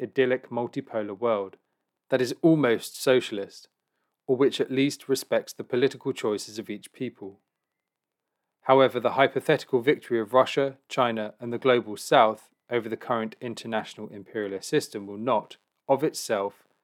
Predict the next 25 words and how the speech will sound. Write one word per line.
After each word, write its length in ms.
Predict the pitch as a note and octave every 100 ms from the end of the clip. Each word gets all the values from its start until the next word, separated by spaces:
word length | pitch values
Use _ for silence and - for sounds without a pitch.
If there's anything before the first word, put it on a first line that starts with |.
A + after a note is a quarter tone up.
| _ -
replace 400 | C#3+ - B2 A2+
capitalism 680 | - C#3+ - A2+ G#2+ G#2
with 160 | G2 G2
socialism. 800 | - B2+ A#2+ - G#2 F#2+ G2 F#2+ _ _ _ _ _ _ _ _ _ _ _ _ _ _ _ _ _
And 160 | B2+ A#2+
capitalism, 720 | D#3+ D#3+ - D3 C#3+ C3+ C3 -
at 200 | C3+ C3
this 160 | D#3+ D3+
stage 320 | - C3+ B2
of 80 | A2
development 580 | A#2+ D3 C3 A2+ G#2+ G#2+
of 100 | G2
the 80 |
productive 480 | - A2 G#2+ - G2+
forces, 680 | - D#3 C#3+ - G#2 G2+ - _ _ _ _ _ _
tends 320 | D3+ D3+ D3
to 100 | -
be 200 | B2+ A#2+
monopolistic, 920 | A#2 A2+ G2 A#2 C3+ - - G#2 _ _ _ _ _ _ C3
with 140 | B2 -
all 280 | C#3 C#3 C#3
it 140 | C3+
entails 580 | D3 - A#2 G#2+ G#2+ - -
of 140 | A#2 -
domination 760 | A2 A2 B2 C3 - C3+